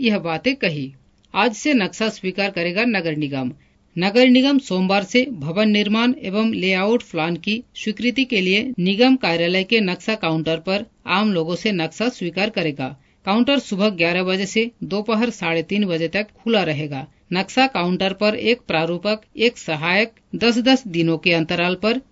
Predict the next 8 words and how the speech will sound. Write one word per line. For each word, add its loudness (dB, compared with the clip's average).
पदस्थापित 0
किए 4
गए -2
हैं। -6
डॉक्टरों 2
ने 8
प्रदर्शन -2
कर 0